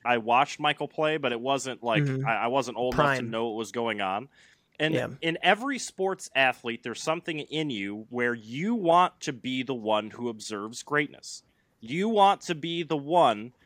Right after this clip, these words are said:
Speaker 1: who observes the greatest of all time or can tell your kids about the stories of how elite these people were and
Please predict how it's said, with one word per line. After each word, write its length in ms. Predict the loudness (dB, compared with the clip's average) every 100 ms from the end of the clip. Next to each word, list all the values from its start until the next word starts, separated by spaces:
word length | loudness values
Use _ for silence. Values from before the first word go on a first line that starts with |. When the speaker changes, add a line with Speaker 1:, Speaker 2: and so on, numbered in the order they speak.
| _ _
Speaker 1:
who 160 | -2 -2
observes 800 | -2 0 2 4 2 -2 -8 -8
the 120 | -6
greatest 460 | -2 0 0 -2
of 60 | 4
all 120 | 6
time 440 | 6 4 6 4 0
or 60 |
can 240 | -6 -8 -10
tell 220 | -2 -2
your 140 | 0
kids 380 | -4 -2 -2 -2
about 240 | 0 0 0
the 80 |
stories 720 | -8 -4 0 2 2 0 -2
of 160 | -4 -2
how 340 | 2 4 4 0
elite 480 | -6 -2 -2 -4 -6
these 200 | -10 -6
people 380 | -8 -4 -4
were 260 | -2 0 0
and 160 | -2